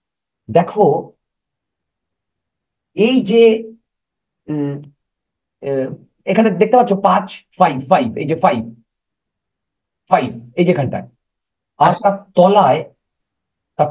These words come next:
তলায় তোমার ভার্নিয়ার স্কেল। দেখো, তার তলায় ভার্নিয়ার স্কেল, তাই না? এইবার দেখো, এইটা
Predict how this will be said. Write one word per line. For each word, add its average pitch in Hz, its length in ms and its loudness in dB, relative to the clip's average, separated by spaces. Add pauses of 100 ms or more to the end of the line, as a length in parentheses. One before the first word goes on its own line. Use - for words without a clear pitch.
তলায় 170 380 0 (520)
তোমার 123 260 0 (1400)
ভার্নিয়ার 147 340 2
স্কেল। - 160 -8 (840)
দেখো, 151 180 0
তার 190 140 0
তলায় 160 280 2
ভার্নিয়ার 113 300 -2
স্কেল, - 160 -12 (1040)
তাই 214 140 2
না? 208 60 2 (600)
এইবার 123 240 0
দেখো, - 140 -20 (1300)
এইটা 220 220 2